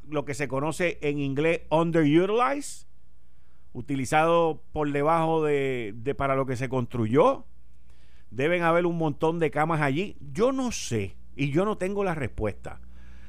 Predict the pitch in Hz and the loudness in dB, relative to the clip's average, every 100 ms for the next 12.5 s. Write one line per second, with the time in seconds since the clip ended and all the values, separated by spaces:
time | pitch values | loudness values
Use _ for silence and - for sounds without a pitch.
0 | - - 123 127 113 127 254 294 - 120 | -10 -2 2 4 4 6 6 4 -2 -4
1 | 120 143 - - - - - - - - | -4 -6 -10 -10 -10 -10 -10 -10 -10 -10
2 | - - - 131 123 - 240 202 - 214 | -10 -12 -4 0 0 4 4 4 2 2
3 | 196 190 180 151 147 - 117 - 127 - | 4 4 2 2 -4 -2 -4 -2 -4 -4
4 | 117 95 - - 269 339 226 254 269 269 | -8 -6 -2 4 4 4 0 -2 4 6
5 | 269 269 262 285 269 202 202 262 156 135 | 6 2 0 -2 0 -2 4 4 4 2
6 | 143 170 180 185 147 208 262 220 165 147 | 4 4 4 0 0 4 6 6 2 -2
7 | 123 113 107 151 208 214 240 226 190 - | -2 -6 -2 2 4 6 6 6 2 -4
8 | - - - - - - - - - - | -12 -12 -12 -12 -12 -12 -12 -12 -12 -12
9 | - - - 185 185 175 170 208 262 233 | -12 -12 -4 -2 0 -2 4 4 4 2
10 | 254 214 185 170 185 233 226 226 226 220 | 2 2 0 2 2 2 0 0 2 4
11 | 233 233 220 - 240 254 226 208 214 220 | 4 2 0 -2 -4 -4 -6 -2 0 0
12 | 214 254 277 156 | -2 -2 -2 -2